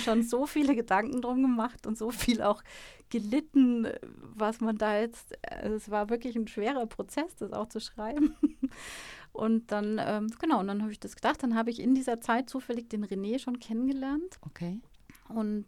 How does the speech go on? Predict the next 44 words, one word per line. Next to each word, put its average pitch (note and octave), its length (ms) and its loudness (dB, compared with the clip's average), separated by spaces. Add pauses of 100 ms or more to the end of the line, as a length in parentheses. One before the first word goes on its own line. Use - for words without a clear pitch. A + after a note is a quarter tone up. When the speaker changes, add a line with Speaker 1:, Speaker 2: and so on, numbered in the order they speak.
(160)
Speaker 1:
äh, G3 320 -4
dann G3+ 400 -6
haben G#3 140 -6
die G#3 220 -8
eben G3 220 -8
dazu F#3 400 -10
gesagt, A#3+ 380 -6
dann G#3+ 100 -6
habe G#3 100 -8
ich - 80 -14
mich G3+ 200 -12
mit F#3+ 160 -10
denen F#3+ 140 -8
getroffen. A#3+ 640 -8
Das B3+ 180 -8
war A3 260 -4
im, G#3+ 320 -8
im G#3+ 140 -8
Sommer A3+ 400 -6
zweitausendachtzehn A#3 960 -8 (160)
mit B3+ 120 -6
Speaker 2:
Mhm. E3 40 -4
Speaker 1:
dem, A#3+ 220 -2 (180)
ihm A#3 160 -2
und A#3 140 -2
seiner G3 200 -6
Frau. B3 360 -2
Und A#3 240 2
dann, G#3+ 260 -6
wie G#3 60 -6
gesagt, A3 300 -4
haben G#3 120 -2
die G#3 60 -6
gesagt, F#3 260 -8
okay, B3 240 -6
wir A3+ 80 -2
machen A3 300 -2
das, C#4+ 260 -6 (140)
machen F#3 400 -8
auch F3+ 160 -10
einen F#3+ 200 -8
guten G3 300 -10
Preis, A#3 540 -6 (380)
so, A3+ 300 -8